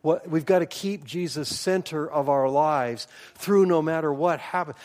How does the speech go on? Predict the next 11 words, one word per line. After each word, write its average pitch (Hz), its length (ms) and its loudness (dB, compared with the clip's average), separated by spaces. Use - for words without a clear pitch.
We've 170 160 2
gotta 185 260 2
stay 175 500 -2
teachable. 127 760 -8
We've 151 140 -4
gotta 170 180 4
keep - 380 -6
this 151 260 -4
at 147 140 -6
the 131 100 -2
forefront. 151 960 -4